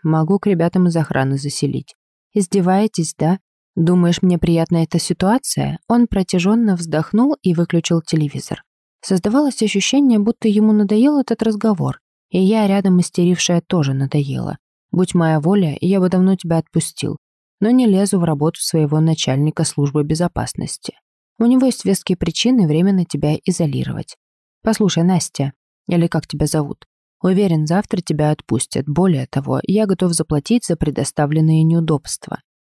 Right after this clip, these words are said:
Хм, даже так? Просто не взыскивайте с меня деньги за ремонт вашего макбука, пожалуйста,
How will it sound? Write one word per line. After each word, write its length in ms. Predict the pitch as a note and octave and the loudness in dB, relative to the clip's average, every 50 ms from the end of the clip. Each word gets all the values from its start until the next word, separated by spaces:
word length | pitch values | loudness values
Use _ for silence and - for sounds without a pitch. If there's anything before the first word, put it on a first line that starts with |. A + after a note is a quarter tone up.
| _ - | _ -2
Хм, 200 | A3+ A3 E3+ C3+ - _ _ _ | 0 0 0 0 -4 _ _ _
даже 420 | F3 F3 E3+ E3 E3+ D#3+ D3+ D3+ | 0 0 0 0 0 0 -2 -4
так? 380 | D3 - - C#3+ E3+ F#3 - - _ _ _ _ _ _ | -4 -4 -2 -2 -2 -2 -4 -10 _ _ _ _ _ _
Просто 300 | - F#3+ G3+ F#3 - - | -4 -2 -2 -2 0 2
не 180 | F#3 F3+ F#3 F3+ | 2 2 2 2
взыскивайте 760 | E3+ E3+ C4+ D4+ D#4 - - G3+ E3+ E3 D#3+ - - D3+ D3+ | 0 0 0 -2 -2 -2 -2 -2 0 0 -2 -2 -2 -4 -4
с 100 | - - | -2 0
меня 280 | E3+ E3 E3+ F#3 F3+ | 0 2 2 2 2
деньги 340 | E3 D3 F3+ A3 C4+ C4+ A#3+ | 2 2 2 2 2 2 0
за 140 | F3 - E3 | 0 0 0
ремонт 380 | D#3+ D#3 D#3+ G3+ B3 B3+ - D#3+ | 0 2 2 2 0 0 -2 -2
вашего 380 | D#3 D#3+ - - F#3+ F3+ F#3 | -2 -2 0 0 0 2 4
макбука, 520 | F3+ F#3 F#3+ F#3 - D#3+ D3 C#3 - - - | 4 4 2 2 0 -4 -4 -4 -4 -6 -6
пожалуйста, 640 | - D3 D3 C#3+ C3+ C3+ C3+ - - - - - | -4 -4 -2 -2 -4 -8 -10 -10 -10 -8 -8 -8